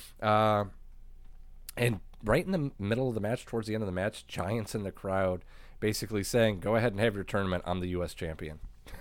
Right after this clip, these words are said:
<laughs> That's great. And the best part was,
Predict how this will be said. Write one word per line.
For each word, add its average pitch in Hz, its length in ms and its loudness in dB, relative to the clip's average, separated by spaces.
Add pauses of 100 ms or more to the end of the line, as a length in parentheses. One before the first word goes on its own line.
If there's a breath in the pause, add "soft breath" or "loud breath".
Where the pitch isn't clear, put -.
(160)
<laughs> - 920 -8
That's - 200 -8
great. 196 140 -8 (300 loud breath)
And 151 100 6
the 139 60 8
best 143 200 10
part 131 200 10
was, 113 320 8